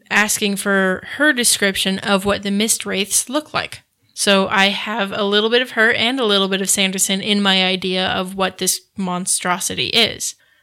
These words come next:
This past week, my sister has been binging Stranger Things, and there's a flesh monster that's sort of amorphous in a few of the episodes.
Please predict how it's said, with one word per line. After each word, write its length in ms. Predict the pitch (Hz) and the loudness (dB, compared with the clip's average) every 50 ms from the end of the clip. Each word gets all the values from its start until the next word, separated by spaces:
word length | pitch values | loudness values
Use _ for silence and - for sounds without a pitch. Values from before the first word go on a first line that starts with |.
| _ _ _ _ _ _ _ - | _ _ _ _ _ _ _ -6
This 320 | 196 202 202 196 202 - | 0 2 2 2 2 0
past 460 | - - 226 196 185 196 - - - | -2 -2 0 0 0 0 0 -4 -2
week, 260 | 220 208 202 202 - | 0 0 0 0 0
my 100 | 202 190 | -4 -2
sister 380 | 190 - 190 185 - - 196 190 | -2 -2 -2 -2 -2 -2 0 0
has 140 | 190 185 185 | 0 -2 -2
been 260 | - 190 190 190 185 | -2 -2 -2 -2 -2
binging 640 | 185 190 190 190 190 185 185 185 185 185 185 185 - _ - | -2 0 0 0 0 0 0 0 0 0 -2 -6 -8 _ -4
Stranger 520 | - - - - 202 196 196 196 190 185 | -2 -2 0 2 2 2 2 2 2 0
Things, 580 | 185 - 233 214 185 190 214 240 - - - - _ _ _ _ _ - | 0 2 2 2 2 2 0 -2 -2 -2 -4 -6 _ _ _ _ _ -4
and 340 | 208 202 196 190 190 190 190 | -2 0 2 2 2 0 0
there's 440 | - - 196 196 190 190 185 185 - | -2 -2 0 2 2 2 2 0 0
a 220 | 208 196 185 190 | 2 2 2 2
flesh 500 | 185 - - - 196 196 202 196 - - | 0 -4 -6 -2 0 0 2 2 0 0
monster 640 | 208 196 185 185 190 190 - - - 196 190 190 185 | 2 2 2 2 2 0 -2 -2 0 -2 0 0 -2
that's 220 | 185 185 185 - | -2 -4 -4 -4
sort 180 | - 196 196 190 | -2 -2 0 -2
of 120 | 190 185 | -2 -4
amorphous 800 | 190 208 196 190 190 190 190 185 180 180 - 190 185 185 - - | -2 -2 0 0 2 2 2 0 0 -2 -2 -2 0 2 2 0
in 440 | - - 202 190 185 185 185 185 185 | 0 0 -2 -2 0 0 -2 -4 -4
a 60 | 208 | -6
few 200 | - - 233 220 | 0 4 6 6
of 120 | 196 185 185 | 6 4 2
the 140 | 190 185 185 | 0 0 0
episodes. 640 | 185 185 180 180 - 180 175 180 185 196 - - | 0 -4 -4 -4 -2 -2 -2 -4 -4 -8 -10 -12